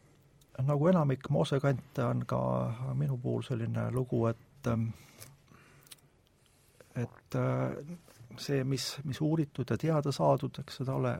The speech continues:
ole vahva teistele edasi anda ja, ja õpetada. Ja, ja õppida ka, õppida ka noortelt. Ja on häst-, minu,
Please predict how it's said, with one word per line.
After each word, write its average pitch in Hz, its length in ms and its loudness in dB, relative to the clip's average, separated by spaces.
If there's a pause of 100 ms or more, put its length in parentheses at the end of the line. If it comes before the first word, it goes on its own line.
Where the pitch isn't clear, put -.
ole 131 220 0
vahva 135 320 -2
teistele 143 400 -2
edasi 123 320 -2
anda 104 400 -4 (280)
ja, 113 200 -4 (100)
ja 123 140 -2
õpetada. 127 500 -2 (1160)
Ja, 120 220 0 (240)
ja 131 240 2 (140)
õppida 147 400 6
ka, 151 160 4 (1000)
õppida 127 520 -2
ka 135 160 -4 (500)
noortelt. - 560 0 (2500)
Ja 123 280 4 (1600)
on 143 280 4
häst-, - 360 0
minu, 156 220 4